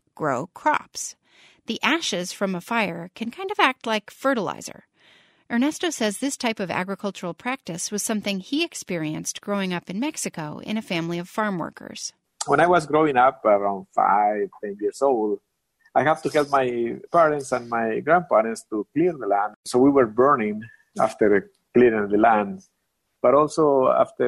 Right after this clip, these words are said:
Speaker 2: uh, opening those lands for agriculture, at the end of the growing season, in the fall, we usually will go and burn all the agricultural residues.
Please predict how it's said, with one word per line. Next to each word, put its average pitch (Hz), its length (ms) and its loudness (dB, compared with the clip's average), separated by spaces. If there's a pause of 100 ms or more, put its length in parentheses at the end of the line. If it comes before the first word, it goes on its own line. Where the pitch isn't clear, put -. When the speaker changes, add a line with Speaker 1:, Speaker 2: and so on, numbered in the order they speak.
Speaker 2:
uh, 117 520 -2 (260)
opening 135 380 0
those 131 200 0
lands 127 240 0
for 120 160 2
agriculture, 123 560 2
at 110 80 6
the 120 100 0
end 131 100 -4
of 123 120 0
the 104 260 0
growing 135 380 2
season, 110 580 -2 (600)
in 107 120 -4
the 104 100 4
fall, 120 500 2 (300)
we 120 180 6
usually 113 500 2
will 110 360 2
go 113 360 4
and 101 200 0
burn 110 320 4
all 107 160 2
the 101 260 2
agricultural 104 600 2
residues. 92 720 -4